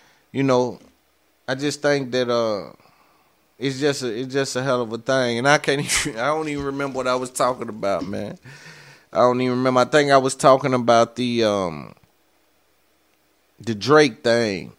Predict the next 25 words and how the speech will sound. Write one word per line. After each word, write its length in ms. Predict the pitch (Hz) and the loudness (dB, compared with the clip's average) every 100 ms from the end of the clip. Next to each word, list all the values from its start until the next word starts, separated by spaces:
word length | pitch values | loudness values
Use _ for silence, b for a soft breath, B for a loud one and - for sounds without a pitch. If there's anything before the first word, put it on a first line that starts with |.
| _ | _
and 160 | 101 117 | -6 0
what 140 | 131 | 2
he 100 | 127 | 0
brought 380 | 110 123 127 113 | 2 6 6 4
to 120 | - | -2
the 80 | 117 | -4
game, 580 | 110 120 120 117 110 107 | 0 2 4 4 2 2
and, 180 | 101 92 | -2 -4
and 200 | 95 110 | -4 -4
it 100 | 107 | -4
just 340 | 110 113 - | -4 -4 -4
kinda 220 | - 110 | -2 -2
morphed 400 | 101 107 107 107 | 0 2 2 2
into 220 | 113 107 107 | 2 4 2
all 260 | 107 104 | 2 0
that. 320 | 104 107 98 | -2 -2 -4
So 160 | 107 107 | -6 -4
that's 180 | 120 131 | -2 -2
the 100 | 127 | -4
beautiful 400 | 123 131 123 117 | -4 -4 -4 -6
thing 280 | 120 123 120 | -4 -2 -2
about 380 | 113 107 110 | -2 -2 -2
podcasting, 800 | - 107 104 98 110 107 104 - | -4 -2 -2 -4 -6 -6 -8 -12
man. 360 | 104 107 107 107 | -10 -8 -8 -8
Uh, 220 | 98 92 | -10 -12